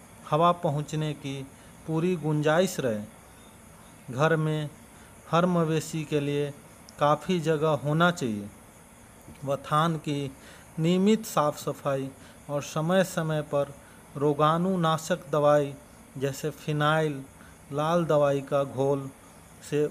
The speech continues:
उसकी धुलाई अवश्य करना चाहिए। मवेशियों या दूसरे पशुधन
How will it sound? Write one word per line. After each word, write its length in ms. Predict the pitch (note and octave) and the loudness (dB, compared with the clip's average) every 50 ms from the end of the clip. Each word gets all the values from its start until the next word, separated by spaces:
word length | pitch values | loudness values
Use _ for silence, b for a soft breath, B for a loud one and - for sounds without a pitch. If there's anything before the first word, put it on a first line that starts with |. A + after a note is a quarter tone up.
| - - | -4 -10
उसकी 500 | D3 - - - - D#3 C#3+ C#3 C#3+ C#3 - - - - - | -12 -12 -12 -10 -8 -6 -6 -6 -8 -12 -14 -18 -20 -16 -12
धुलाई 480 | C3 A#2+ C3 C#3 C#3+ D3 D3+ D#3+ E3 D#3+ - - | -6 -4 0 2 4 4 4 2 0 -4 -8 -8
अवश्य 380 | - C#3+ E3+ F3 E3+ - - F3 | -4 0 0 0 -2 -2 -6 -6
करना 380 | E3+ - D3+ C3 C3+ C3 B2 A#2+ | -4 -4 -4 -2 -2 -2 -2 -4
चाहिए। 360 | - - A2 G#2+ G#2 G2+ F#2 - - - - - - - - - B B B B B B B B B - - - | -4 -4 -6 -6 -6 -8 -10 -14 -20 -20 -20 -20 -20 -20 -20 -20 B B B B B B B B B -20 -12 -6
मवेशियों 680 | C3 C3+ C3+ C#3+ D3+ D3 - - - E3 D#3+ E3 E3 E3 | -4 -2 0 0 0 0 -2 -4 -4 0 0 2 2 4
या 180 | D#3+ D#3+ D#3 | 4 2 2
दूसरे 440 | D#3 C#3+ D#3 D3 - - D3+ D#3+ D#3+ | 2 0 -4 -8 -6 -2 0 0 0
पशुधन 600 | D#3+ D#3+ D#3+ D3+ - D#3+ D3 C#3 D3+ D3+ D3+ D3+ | 0 -2 -4 -4 -4 -6 -4 -2 -2 -2 -2 -4